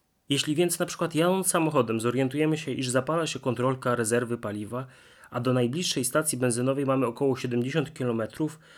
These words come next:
to racjonalnym okaże się zastosowanie ekonomicznego stylu jazdy. Albo odwrotnie, gdy właśnie obejrzeliśmy półtora godzinny materiał na YouTubie,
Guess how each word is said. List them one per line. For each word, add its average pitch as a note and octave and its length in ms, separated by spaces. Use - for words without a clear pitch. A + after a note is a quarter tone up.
to A3 100
racjonalnym E3+ 720
okaże D3+ 360
się C3 140
zastosowanie C#3 800
ekonomicznego A#2 760
stylu A2 320
jazdy. F#2+ 480
Albo A2 340
odwrotnie, G#3+ 580
gdy C3 200
właśnie D#3+ 380
obejrzeliśmy C3+ 720
półtora C3+ 400
godzinny C3 420
materiał D3+ 520
na C3 100
YouTubie, A#2 600